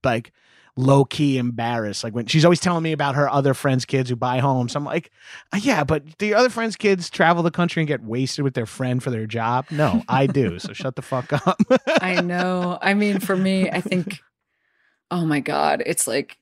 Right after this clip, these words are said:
Speaker 2: yeah, I can't, I'm a, I'm a gay stand-up comic. I'm a gay stand-up comic that lives, I have no kids, and I live in Los Angeles. I mean, my poor, you know,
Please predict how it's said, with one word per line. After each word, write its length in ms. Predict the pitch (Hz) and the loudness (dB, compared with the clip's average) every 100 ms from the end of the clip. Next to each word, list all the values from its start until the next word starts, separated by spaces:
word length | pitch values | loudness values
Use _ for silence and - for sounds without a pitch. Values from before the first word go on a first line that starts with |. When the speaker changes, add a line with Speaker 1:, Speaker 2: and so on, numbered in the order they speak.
| - | -8
Speaker 2:
yeah, 440 | 180 185 160 143 | 0 2 2 -2
I 80 | - | -4
can't, 240 | 185 214 - | -6 -8 -6
I'm 160 | 185 185 | -2 0
a, 200 | 185 - - | -2 -4 -4
I'm 200 | 190 190 | -2 0
a 140 | 190 | 0
gay 680 | - 160 170 180 185 185 185 _ _ _ _ _ _ | 0 0 2 2 0 -2 -6 _ _ _ _ _ _
stand-up 440 | - - 175 175 165 | -16 -6 0 0 -2
comic. 420 | - 160 165 170 - | -2 2 2 2 0
I'm 260 | 175 156 - | 0 -2 -2
a 140 | 175 - - | -4 -4 -4
gay 240 | 170 175 | 0 2
stand-up 360 | 190 - 190 175 | 2 0 -2 -2
comic 340 | - 175 170 | -2 0 0
that 120 | 165 156 | -2 0
lives, 380 | 160 156 156 - | 0 0 -4 -2
I 40 | |
have 80 | 160 | 0
no 120 | 170 | 0
kids, 560 | 165 175 160 156 160 - | 0 -2 -2 -2 -6 -6
and 100 | 160 | -2
I 40 | 156 | 0
live 180 | 156 160 | 0 0
in 100 | 165 | 0
Los 280 | 151 151 | 0 0
Angeles. 340 | 147 143 - - | -2 -2 -2 0
I 60 | 175 | 2
mean, 140 | 175 | 2
my 100 | 185 | 0
poor, 340 | 190 170 147 - | -2 -2 -2 0
you 100 | 180 | 0
know, 240 | 131 147 | 0 -2